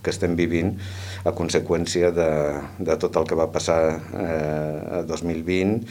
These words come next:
la pandèmia, la covid, i que genera, doncs, un estat, doncs, de, de crispació o de més sensibilitat, eh, i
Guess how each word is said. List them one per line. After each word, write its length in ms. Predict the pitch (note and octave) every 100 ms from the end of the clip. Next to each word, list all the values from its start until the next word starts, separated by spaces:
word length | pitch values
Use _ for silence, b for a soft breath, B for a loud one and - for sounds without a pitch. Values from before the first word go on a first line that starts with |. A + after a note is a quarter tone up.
| B B B
la 140 | F2+ -
pandèmia, 600 | E2 E2 F2 F2 F2+ F2
la 140 | F2 -
covid, 380 | G2+ F#2+ A2 G2+ B B B A#2
i 60 |
que 160 | A#2 G2+ F2
genera, 460 | F2+ F#2 F#2 F#2 F#2 F#2+
doncs, 460 | G2+ G2 F#2+ F#2 F#2+
un 160 | F#2 F2
estat, 460 | - F2+ F2 -
doncs, 480 | - A2+ F2+ E2+ D#2 D#2+
de, 140 | D#2 D#2 D2+ D2+ D2+
de 80 | D2+
crispació 680 | D#2+ D#2 D#2 C#2+ - F2+ E2+
o 400 | F2 F2+ F#2 F2+
de 180 | E2 E2 F2+ F2+ F#2 F#2 F2+ F2+ F2
més 240 | F2 E2+ D#2+
sensibilitat, 960 | E2+ - E2+ E2 E2 E2 F2 F2 -
eh, 540 | - E2+ E2 D#2+ D#2+
i 20 | D#2+